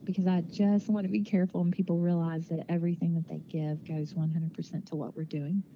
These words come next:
So we've been really fortunate. People get excited about that, and we can give 'em a shopping list, and we do these Bug Hug Care Packs for pediatric patients and their families, but it's specifically for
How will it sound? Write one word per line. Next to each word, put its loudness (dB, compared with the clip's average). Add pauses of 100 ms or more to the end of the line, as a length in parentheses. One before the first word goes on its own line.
(560)
So 2
we've 4
been 4
really 6
fortunate. 0
People 0
get 2
excited -2
about -2
that, -2
and -2
we 0
can 0
give 0
'em 0
a -2
shopping 0
list, -2
and -2 (480)
we 0
do 4
these 2
Bug -6
Hug 0
Care -2
Packs -6 (120)
for -2 (240)
pediatric 0
patients -2 (460)
and 2
their 6
families, -2
but 0
it's -4
specifically -2
for 2